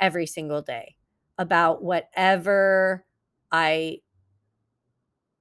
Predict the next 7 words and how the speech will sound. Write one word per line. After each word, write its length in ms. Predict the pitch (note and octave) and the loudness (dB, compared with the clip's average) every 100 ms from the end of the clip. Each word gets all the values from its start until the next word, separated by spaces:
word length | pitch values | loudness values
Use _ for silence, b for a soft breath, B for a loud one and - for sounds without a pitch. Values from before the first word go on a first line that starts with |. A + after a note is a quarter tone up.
| _ _ _ _ _ | _ _ _ _ _
felt 580 | - - E3 D#3+ - - _ _ - | -6 0 0 0 -6 -14 _ _ -8
I 160 | E3 D#3 | -4 -4
wanted 600 | D3 D3 C3 D#3+ D3 D3+ - | -4 -8 -8 -8 -8 -8 -10
to 580 | E3+ D3+ D3 C#3 C#3 D#3+ b b b b b b _ _ _ _ _ _ - | -8 -6 -6 -6 -10 -12 b b b b b b _ _ _ _ _ _ -12
have 240 | E3 D3+ | -4 -2
gratitude 600 | G3 A#3 B3+ B3+ C4+ B3 G3 | 4 4 4 2 -4 -8 -4
for, 760 | A#3 A3+ A3+ A3 G#3+ G#3 G3 | 0 4 6 6 6 4 0